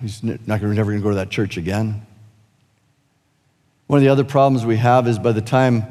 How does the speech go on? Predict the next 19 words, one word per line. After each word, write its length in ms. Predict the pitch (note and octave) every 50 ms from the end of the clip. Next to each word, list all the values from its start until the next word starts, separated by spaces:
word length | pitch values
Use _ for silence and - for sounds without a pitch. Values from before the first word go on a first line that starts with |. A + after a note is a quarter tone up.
| - - - - - - _ _ - - - _ _ _ _ -
you 100 | C3 B2+
know, 160 | B2 B2 B2 B2
in, 80 | A#2+
in 120 | B2+ B2+ A#2+
fact, 240 | - D#3 D#3 B2+
a 60 | D3 C#3
church 280 | C#3+ F#3+ F3 D#3+ -
of 80 | D#3+ C#3
our 140 | C#3+ C3 B2
size, 300 | - C#3 B2+ B2+ B2+ A#2+
we're 80 | D#3+
not 120 | E3+ F3 C3+
gonna 140 | B2+ A#2+
bring 180 | G#2+ A2+ A2+ A2+
someone 300 | G#2 - A#2+ A2+ A2+ G#2+
up 140 | G#2+ G#2+ A2+
on 100 | G#2 G#2
stage 560 | - - - G#2 A2 A2+ A2+ G#2 G2 - - - - - - G3 B2
that's 380 | A2 G#2 F#2 - - - -